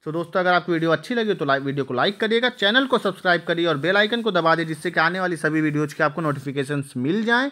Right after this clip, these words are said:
साथ ही साथ वीडियो को शेयर करिएगा, जिससे कि आपके और जो भाई बहन हैं उनकी भी हेल्प हो सके।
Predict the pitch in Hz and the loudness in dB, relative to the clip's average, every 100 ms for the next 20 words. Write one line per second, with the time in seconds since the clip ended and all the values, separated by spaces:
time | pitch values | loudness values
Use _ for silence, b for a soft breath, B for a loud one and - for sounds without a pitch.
0 | - B B B - 196 214 254 214 196 | -8 B B B -4 -2 0 -4 -2 0
1 | 170 165 175 175 147 185 247 233 208 202 | 0 -2 -2 -4 -2 2 2 2 0 2
2 | 202 180 165 180 175 160 170 160 226 247 | 2 0 -2 -2 0 0 2 2 2 2
3 | 180 151 156 147 147 165 143 165 185 147 | 0 0 0 0 -2 -4 -6 -4 -2 0
4 | 139 131 113 117 113 | -2 -4 -10 -10 -12